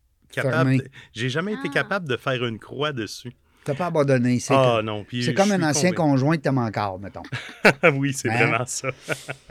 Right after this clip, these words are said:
Speaker 2: mais
Speaker 3: moi,
Speaker 2: c'est
Speaker 3: je, j'aurais une idée de restauration
Speaker 2: Ah,
Speaker 3: pour ceux,
Speaker 2: ah.
Speaker 3: pour ceux qui
Speaker 2: Ah ouais ?
Speaker 3: Un bar à couscous.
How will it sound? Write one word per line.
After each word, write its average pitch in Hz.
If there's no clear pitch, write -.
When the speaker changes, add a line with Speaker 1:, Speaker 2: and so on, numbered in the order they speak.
Speaker 2:
mais 165
Speaker 3:
moi, 294
Speaker 2:
c'est 311
Speaker 3:
je, -
j'aurais 302
une 311
idée 330
de -
restauration 269
Speaker 2:
Ah, 220
Speaker 3:
pour 226
ceux, 233
Speaker 2:
ah. -
Speaker 3:
pour 226
ceux 240
qui -
Speaker 2:
Ah 135
ouais ? 202
Speaker 3:
Un 247
bar 254
à 208
couscous. -